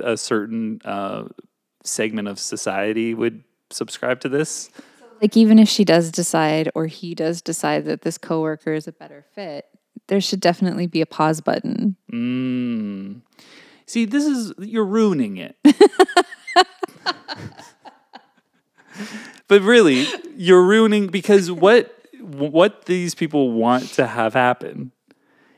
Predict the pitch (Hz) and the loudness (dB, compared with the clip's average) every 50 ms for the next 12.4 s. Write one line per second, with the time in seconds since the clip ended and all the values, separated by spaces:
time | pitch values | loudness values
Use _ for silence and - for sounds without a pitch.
0 | _ _ _ _ - 139 135 131 127 123 123 123 120 117 - 131 120 117 113 107 | _ _ _ _ -2 -2 0 -2 -2 0 0 0 0 0 -2 -2 -2 -2 -2 -4
1 | 104 107 113 113 117 120 120 - _ - - - 120 110 107 104 107 - - 123 | -4 -4 -2 -2 -2 -2 -4 -6 _ -16 -8 -4 -2 -2 0 0 -2 -2 -4 -6
2 | 107 101 - - - - 139 147 - - _ _ - _ _ - 143 123 117 127 | -6 -6 -8 -8 -2 0 0 0 -2 -8 _ _ -20 _ _ -6 -6 -4 -4 -6
3 | 123 127 131 139 147 143 - - 131 117 131 120 113 - 107 107 104 95 98 - | -2 0 0 0 -2 -2 -4 -6 -4 -2 -2 -2 -2 -4 -6 -6 -6 -6 -6 -10
4 | - - - 113 110 107 104 101 92 92 90 80 87 - - - - - - - | -10 -8 -6 -4 -4 -4 -4 -6 -8 -10 -10 -10 -12 -12 -12 -14 -14 -14 -14 -16
5 | _ _ _ _ _ _ _ _ _ _ _ _ _ _ _ _ 113 107 123 135 | _ _ _ _ _ _ _ _ _ _ _ _ _ _ _ _ -4 -4 -4 -4
6 | - 180 175 156 156 - _ _ _ - - 104 95 85 87 85 90 92 95 92 | -4 -8 -10 -10 -14 -18 _ _ _ -10 -10 -8 -8 -10 -10 -12 -12 -12 -12 -12
7 | 92 - - - - 87 82 71 76 71 78 - - _ _ _ _ - 107 - | -14 -16 -12 -10 -8 -8 -8 -8 -10 -12 -12 -14 -16 _ _ _ _ -8 -6 -4
8 | 180 - - - - 120 107 107 107 98 92 87 90 107 120 123 _ _ - - | -4 -4 -6 -6 -4 -4 -4 -4 -4 -6 -6 -8 -10 -12 -12 -14 _ _ -6 -6
9 | - 170 - - - - 117 117 120 120 117 - - - - - - _ - - | -6 -6 -10 -12 -10 -8 -6 -6 -6 -6 -8 -10 -12 -18 -20 -20 -20 _ -2 -2
10 | 139 143 165 160 185 180 156 135 - - - 131 127 123 - 104 95 95 110 - | 0 0 0 -2 -2 -2 -4 -4 -6 -10 -10 -8 -8 -8 -10 -12 -14 -14 -16 -18
11 | _ _ _ - 202 190 101 107 117 120 113 120 117 117 113 110 110 107 110 110 | _ _ _ -6 -4 -2 -2 -2 -2 -2 -2 0 0 0 0 -2 -2 -4 -6 -6
12 | - - 117 110 110 110 - | -6 -6 -6 -6 -6 -8 -8